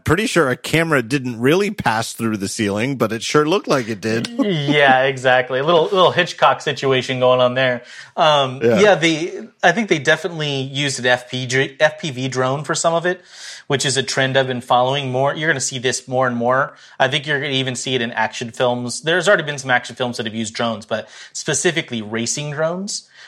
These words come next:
Speaker 2: which is, you know,
Speaker 1: Mm-hmm.
Speaker 2: these drones that are capable of these incredibly tight turns, indoor to outdoor transitions, moving through, you know, super small spaces and all of this stuff. But you could tell it was also combined with some crane work and some visual effects, for sure.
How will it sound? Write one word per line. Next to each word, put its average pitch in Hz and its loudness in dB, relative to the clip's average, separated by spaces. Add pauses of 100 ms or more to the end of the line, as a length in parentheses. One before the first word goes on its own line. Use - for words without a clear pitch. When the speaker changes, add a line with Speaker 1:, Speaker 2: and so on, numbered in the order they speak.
Speaker 2:
which 135 0
is, 120 0
you 120 -2
know, - 0
Speaker 1:
Mm-hmm. 127 2
Speaker 2:
these 120 -2
drones 139 -2
that 127 0
are 120 0
capable 123 -2
of 113 -2
these 113 -6
incredibly 127 -2
tight 120 -4
turns, 170 -2
indoor 156 -2
to 139 2
outdoor 131 0
transitions, 135 -4 (400)
moving 147 -2
through, 131 0 (100)
you 143 -6
know, 120 -2
super 135 0
small 131 0
spaces 135 -4
and 127 -4
all 120 -2
of 117 -4
this 127 -2
stuff. - -2
But 160 0
you 165 0
could - -8
tell 151 4
it 135 0
was 127 -4
also 135 0
combined 127 0
with 120 -4
some 120 -6
crane 131 -2
work 123 0
and 117 -2
some 117 -6
visual 104 -4
effects, - -8
for - -14
sure. - -8